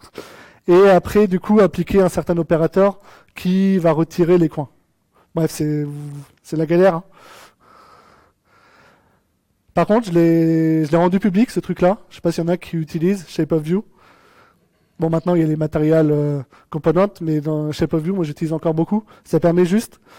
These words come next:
bah, d'avoir les composants material design facilement. On va juste dire, bah, je veux couper le, en haut à gauche, euh, sur le bouton. Et c'est super joli. En plus, ça réagit bien aux animations.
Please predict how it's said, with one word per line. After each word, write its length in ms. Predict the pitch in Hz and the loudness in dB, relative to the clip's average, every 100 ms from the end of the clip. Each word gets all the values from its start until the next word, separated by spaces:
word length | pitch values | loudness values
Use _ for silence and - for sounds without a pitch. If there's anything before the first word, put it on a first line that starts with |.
| - - - | -20 -20 -6
bah, 140 | 170 | -2
d'avoir 320 | 170 170 185 208 | 2 4 4 2
les 80 | |
composants 400 | 190 180 180 170 | 2 -2 -2 0
material 420 | 196 170 165 170 170 | 0 0 2 2 0
design 320 | 165 175 190 160 - _ _ _ _ | 0 0 0 -6 -20 _ _ _ _
facilement. 500 | - 151 170 175 214 | -4 -2 0 0 -2
On 60 | 175 | -2
va 100 | 160 | -2
juste 180 | 170 160 | 0 2
dire, 160 | 180 | 2
bah, 80 | 160 | 2
je 100 | 147 | -2
veux 60 | 151 | -4
couper 320 | 160 175 180 | 0 4 4
le, 300 | 160 151 147 - - - | 4 0 -4 -8 -20 -12
en 80 | 160 | -4
haut 140 | 156 | 0
à 60 | 160 | 0
gauche, 320 | 156 170 196 | 2 0 0
euh, 140 | 160 147 | -2 -2
sur 140 | 160 | -4
le 40 | |
bouton. 400 | 151 151 165 190 | -4 -4 -4 -4
Et 140 | 151 139 135 _ _ _ _ _ _ | -6 -10 -14 _ _ _ _ _ _
c'est 100 | 165 | -8
super 240 | - 170 | -2 0
joli. 240 | 160 180 208 | 2 4 2
En 80 | |
plus, 140 | 156 220 | 2 -2
ça 160 | - | 0
réagit 240 | 160 156 160 | 0 0 0
bien 120 | 185 | 0
aux 100 | 190 | 0
animations. 460 | 175 165 160 - | -2 -2 -4 -6